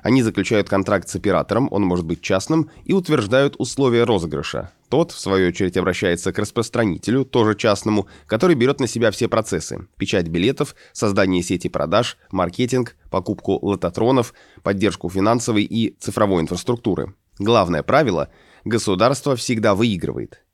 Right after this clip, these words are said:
По закону призовой фонд каждого розыгрыша составляет пятьдесят-семьдесят процентов от выручки билетов, то есть изначальный капитал вообще не требуется.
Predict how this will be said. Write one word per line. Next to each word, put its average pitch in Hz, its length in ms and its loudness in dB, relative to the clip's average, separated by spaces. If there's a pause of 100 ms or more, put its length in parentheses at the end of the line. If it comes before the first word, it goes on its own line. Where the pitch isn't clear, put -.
(500)
По 113 100 -2
закону 120 420 2
призовой 104 360 4
фонд 101 260 0
каждого 92 380 0
розыгрыша 113 440 0
составляет 107 680 -2
пятьдесят-семьдесят 101 1080 -2
процентов 143 540 -2
от 92 140 -4
выручки 113 360 -2
билетов, 113 600 -2
то 95 80 -2
есть 98 160 0
изначальный 107 480 2
капитал 101 400 0
вообще 95 260 0
не 135 140 0
требуется. 78 580 -2